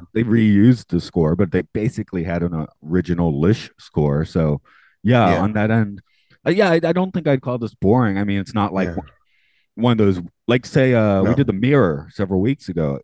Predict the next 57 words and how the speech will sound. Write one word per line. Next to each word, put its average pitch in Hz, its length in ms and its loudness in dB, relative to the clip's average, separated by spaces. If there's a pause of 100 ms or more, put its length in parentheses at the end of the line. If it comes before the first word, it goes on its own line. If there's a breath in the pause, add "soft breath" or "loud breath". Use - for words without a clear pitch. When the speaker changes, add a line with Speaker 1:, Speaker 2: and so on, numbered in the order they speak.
(120)
Speaker 1:
I 113 60 0
mean, 113 100 0
I, 120 120 2 (140)
I, 104 160 -6
I 101 140 -2
didn't 127 220 0
think 107 140 -6
that 104 140 -2
was 87 140 -2
boring, 104 340 -2
but 85 160 -6 (100)
I 104 140 -2
could 117 240 -4
see 113 160 -4
someone 98 320 -6
calling 78 400 -6
that 127 240 -2
one 107 200 -2
boring 85 340 0
'cause 101 140 -2
it's 85 120 -6
all 92 160 -2
just 90 220 -8
in 95 60 -2
a 80 80 -4
single 78 340 -2
room, 87 300 0
you 73 100 -6
know, 90 260 0 (720 soft breath)
with 104 220 -4
Speaker 2:
Hmm. 71 40 -16 (140)
Speaker 1:
guys 92 320 0
that 98 100 -2
Speaker 2:
Or 135 100 6
Speaker 1:
look - 60 4
Speaker 2:
see 190 220 2
if 202 40 6
Speaker 1:
almost 180 120 2
the - 40 -6
Speaker 2:
somebody, 185 260 2
if 135 140 2
Speaker 1:
same. - 60 -10
Speaker 2:
somebody 170 360 4
wants 156 280 2
to 139 80 -4
throw 131 280 2
the, 101 340 0
the 90 80 -10
racist 104 400 -6
word 104 160 -2
around, 98 300 -2
like, 87 140 -6
you 90 100 -8
could 95 180 -6
say 95 220 2
for 87 180 0
that, 85 320 2